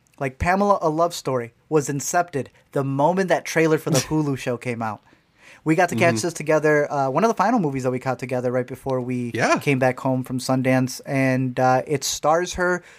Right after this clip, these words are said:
Speaker 1: damn near two hours of her, as it says, redefining herself and telling her story from her own words. What'd you think?
Speaker 2: So we, we always talk about this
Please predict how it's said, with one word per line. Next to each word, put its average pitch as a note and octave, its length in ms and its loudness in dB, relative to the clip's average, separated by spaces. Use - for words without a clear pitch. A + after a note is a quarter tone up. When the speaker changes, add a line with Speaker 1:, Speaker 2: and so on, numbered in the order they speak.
Speaker 1:
damn C#3+ 180 0
near C#3 140 0
two F3 380 -2
hours D#3 420 2
of C3 160 -12
her, D3 400 0
as C3 160 -6
it B2 80 -14
says, C3+ 260 -2
redefining F#3 800 2
herself B2+ 380 -4
and B2+ 120 -8
telling D3+ 240 0
her D3 120 -2
story C#3+ 320 0
from C3+ 180 -4
her C3 100 2
own C3 180 0
words. C3+ 380 0
What'd C#3 160 -2
you C#3 60 -6
think? D3 200 0
Speaker 2:
So G#3 420 6
we, F#3+ 560 -2
we D#3 240 -4
always F3 320 2
talk C3+ 200 0
about G#2+ 260 -2
this G2+ 240 -4